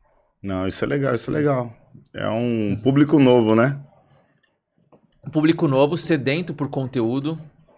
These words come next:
Speaker 2: sedento por aprender e querendo buscar pessoas de confiança, porque cada um fala uma coisa, um fala, "Ah, tem que alugar", outro fala, "Tem que financiar", outro fala que tem que fazer um consórcio. Então ele quer ouvir novas vertentes. E muita gente fala,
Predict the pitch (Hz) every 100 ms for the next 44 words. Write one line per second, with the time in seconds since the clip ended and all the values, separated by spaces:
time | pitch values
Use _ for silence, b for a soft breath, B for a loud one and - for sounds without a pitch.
0 | _ _ - _ _ - 143 107 135 160
1 | - 139 123 127 120 113 131 139 b b
2 | b 139 139 170 170 165 170 - 165 165
3 | - 165 - 175 180 185 151 135 131 -
4 | - 143 143 143 151 143 131 151 160 127
5 | 110 - b b 135 156 139 135 127 135
6 | 113 139 127 - 123 113 113 - - 120
7 | - 127 131 120 107 - 123 120 - 123
8 | - 117 117 117 110 127 127 139 156 B
9 | B B B - 127 135 143 165 185 143
10 | 139 143 147 175 127 131 127 117 117 117
11 | 117 123 127 127 127 123 - - b b
12 | b b 131 139 202 240 175 156 147 139
13 | - 143 190 170 110